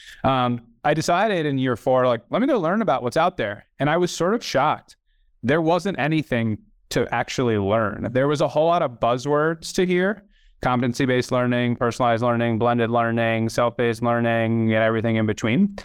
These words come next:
Um, there were a lot of incredible ed tech products, and those were awesome.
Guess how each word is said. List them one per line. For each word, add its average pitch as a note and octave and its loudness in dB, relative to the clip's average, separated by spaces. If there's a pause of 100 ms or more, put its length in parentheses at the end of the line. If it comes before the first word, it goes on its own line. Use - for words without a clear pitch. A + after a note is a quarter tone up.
(240)
Um, B2 -2
there D#3 0
were F3+ 0
a D#3+ 2
lot D3+ 2
of G3 -2
incredible D3+ -2
ed D#3 0
tech C#3+ -2
products, G#2 -4 (600)
and A2+ 0
those D3 0
were B2+ 0
awesome. A#2 -2